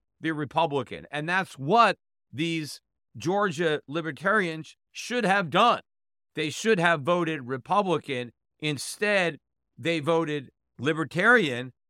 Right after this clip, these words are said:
And so they ended up with the least libertarian candidate on the ballot.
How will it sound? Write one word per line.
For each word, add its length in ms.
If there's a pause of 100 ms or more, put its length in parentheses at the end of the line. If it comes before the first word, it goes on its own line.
(200)
And 160
so 180
they 180
ended 360
up 180
with 160
the 120
least 420
libertarian 760
candidate 600 (300)
on 240
the 60
ballot. 440